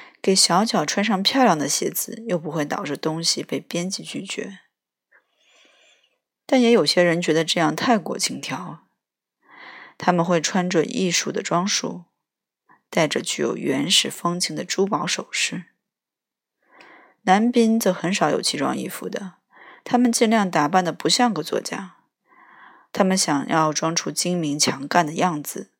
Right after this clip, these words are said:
无论走到哪里，都会被人当成某家公司的管理人员。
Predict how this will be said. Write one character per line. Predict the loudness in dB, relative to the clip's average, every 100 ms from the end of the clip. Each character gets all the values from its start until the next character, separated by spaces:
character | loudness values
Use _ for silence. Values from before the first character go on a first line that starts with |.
| _ _ _ _
无 | 4
论 | 4 4
走 | 2
到 | 0 0
哪 | 0 -2
里， | -2 -4 -10 _ _
都 | -6
会 | 0 0
被 | 0
人 | -4 -4
当 | -4 -4
成 | -4
某 | -4 -6 -6
家 | -4 -4
公 | -4 -6
司 | -4 -2
的 | -4
管 | -4 -4 -2
理 | -2
人 | -2 -6
员。 | -12 -14